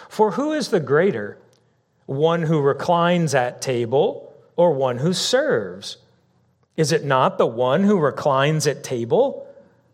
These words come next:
But I am among you as the one who serves. You are those who have stayed with me in my trials,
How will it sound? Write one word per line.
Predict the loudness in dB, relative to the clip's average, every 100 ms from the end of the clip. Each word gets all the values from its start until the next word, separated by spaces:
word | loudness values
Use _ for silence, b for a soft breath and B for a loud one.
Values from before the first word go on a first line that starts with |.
| _ _ _ _ _ _ _ _
But | -4 0 0 -2 -6
I | -4 0 0
am | 0 0 0
among | -2 -2 -2 -2 -4
you | -6 -8 -10 B B
as | -2 -2 0
the | -2
one | -2 -2 0 0 -2 -6 B B
who | -6 -4
serves. | -4 -4 -4 -4 -4 -6 -10 -12 -14 _ _ _ _ _ _ _ _ _ _ _ _ _ -18
You | -8 -4 -2 -2
are | -4 -4
those | 0 2 2 0
who | -2
have | -2 -2
stayed | -6 0 0 2
with | 0 -2 -4
me | -10
in | -10 -6
my | -4 -4
trials, | -4 -4 -2 -4 -6 -10